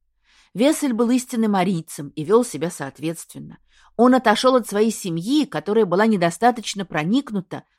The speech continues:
идеями национал-социализма. Отдавал все силы служению великой идее и с радостью пожертвовал своей жизнью ради Гитлера. Убийство в драке превратилось в осознанное мученичество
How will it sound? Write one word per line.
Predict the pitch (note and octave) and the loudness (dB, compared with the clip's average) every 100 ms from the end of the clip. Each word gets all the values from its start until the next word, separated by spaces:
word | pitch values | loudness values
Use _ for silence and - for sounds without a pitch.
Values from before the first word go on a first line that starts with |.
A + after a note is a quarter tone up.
| _ | _
идеями | - D#3+ D3+ A#3 A#3+ F3+ | -6 -4 -2 0 0 -2
национал-социализма. | D3 C#3 D3 C#3+ E3 F3 E3 - D3 C#3 D#3 D3+ C3+ D3+ _ _ _ - | -6 -8 -8 -4 -4 -4 -12 -14 -12 -8 -8 -10 -16 -20 _ _ _ -4
Отдавал | E3+ D#3+ F3+ B3+ | 0 2 6 6
все | A#3+ A3 | 4 -4
силы | G3+ - D4 A#3 | -6 -2 0 0
служению | F3 E3+ D#3 A3 A#3 G3+ | -2 -6 -2 2 2 2
великой | D#3+ G#3 G3+ F#3 D3+ | -2 -6 -6 -8 -8
идее | E3+ B3+ A#3+ C3 - _ _ - | -2 0 0 -2 -8 _ _ -4
и | |
с | F#3 D#3+ | -2 2
радостью | E3 A3 A3+ F#3 - F3 | 8 8 8 2 -2 -6
пожертвовал | - D#3 D#3+ F3 - D3 D3 | -4 -2 0 -2 -4 -12 -10
своей | - B2 C#3+ | -10 -8 -4
жизнью | G3 B3+ F#3 C#3+ | 0 0 0 -4
ради | C#3 D3+ | -4 -4
Гитлера. | C#3+ D3 F3 - - - - _ _ _ _ _ _ _ _ _ - | -8 -8 -10 -10 -20 -20 -20 _ _ _ _ _ _ _ _ _ -6
Убийство | F3 G#3 B3+ - D#3+ | 0 4 2 2 -8
в | |
драке | D#3 G3+ D4 F#4 - | -2 0 2 0 -6
превратилось | D#3+ D#3+ D#3 E3 D4+ C#4+ A3 | -10 -8 -4 -4 -2 -2 -2
в | E3+ | -6
осознанное | - C4+ A#3+ A#3+ A#3 A#3 | -2 -2 0 2 2 2
мученичество | G3 B3+ E4 - F#3+ D#3+ D3 - - B2 | 2 2 0 -2 -6 -8 -10 -18 -16 -18